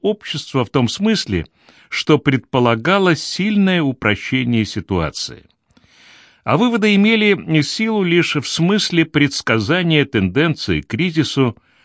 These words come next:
а не времени наступления и конкретной формы кризиса.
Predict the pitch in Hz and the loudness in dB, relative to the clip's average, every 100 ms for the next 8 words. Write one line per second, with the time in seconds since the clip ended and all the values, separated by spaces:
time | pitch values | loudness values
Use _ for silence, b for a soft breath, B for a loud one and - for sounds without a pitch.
0 | b b 123 165 185 - 143 143 139 131 | b b 0 2 2 2 4 6 6 4
1 | 185 196 180 165 143 120 - 107 156 202 | 2 2 2 2 2 0 -4 -4 -2 0
2 | 202 180 170 156 _ - 151 - 120 107 | 2 2 0 -2 _ 0 2 2 0 0
3 | 123 170 175 131 101 120 123 117 101 82 | 2 0 2 0 0 -2 0 0 -2 -4
4 | 82 67 - - | -4 -6 -14 -16